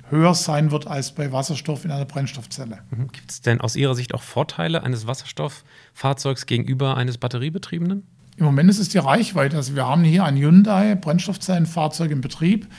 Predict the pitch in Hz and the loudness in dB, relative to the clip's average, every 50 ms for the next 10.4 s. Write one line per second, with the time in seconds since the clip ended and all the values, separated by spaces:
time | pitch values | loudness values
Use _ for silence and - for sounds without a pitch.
0 | - - - - - - 165 160 151 - - - 151 139 147 156 165 160 - 170 | -20 -20 -20 -20 -12 -2 -2 -2 -2 -2 -4 -4 -2 0 2 2 0 0 -2 -4
1 | - - 165 160 - - 160 143 131 - - 156 175 165 156 160 151 170 156 151 | -2 -4 -4 -4 -2 -2 -2 -2 -2 -4 -4 0 2 2 2 2 0 -2 -2 -2
2 | 147 143 139 - - 139 - 143 131 127 123 123 - - - - - _ - - | -2 -2 -4 -6 -8 -10 -10 -10 -10 -10 -10 -12 -14 -20 -20 -20 -20 _ -20 -20
3 | - - - - - - - - - - - 135 - 165 156 156 160 - 175 160 | -20 -20 -20 -20 -20 -20 -20 -20 -20 -16 -14 -6 -2 0 0 0 2 2 2 2
4 | 151 147 147 156 156 - - 151 147 143 143 135 131 135 131 - - 135 113 - | 2 2 2 0 0 0 -2 -4 -2 -4 -6 -4 -4 -6 -6 -6 -8 -10 -10 -10
5 | - 127 123 117 110 - 190 160 127 127 147 143 139 135 147 160 131 - - - | -10 -10 -10 -10 -10 -10 -10 -8 -8 -6 -6 -6 -6 -6 -6 -6 -8 -8 -6 -2
6 | - 160 175 - - - - 185 160 170 175 165 156 175 185 - - 190 185 - | -2 0 0 -2 -4 -4 -2 0 2 2 2 2 2 0 0 0 -2 -2 0 2
7 | 180 170 185 185 - 196 196 202 196 - - - - - - - - - - 175 | 2 0 2 2 2 2 2 2 2 0 -6 -12 -20 -20 -20 -20 -8 0 4 6
8 | 185 180 165 151 175 170 175 175 165 156 - - - 190 170 160 156 151 - - | 6 6 6 4 4 4 6 4 4 2 0 0 2 4 4 4 2 0 -2 -2
9 | 156 160 156 - 127 - - 165 180 175 165 160 156 156 139 131 143 143 185 185 | -2 -2 -2 -4 -6 -4 0 2 4 6 6 6 4 4 2 0 2 0 0 0
10 | - - 185 185 185 185 185 175 | 0 2 2 2 4 4 2 0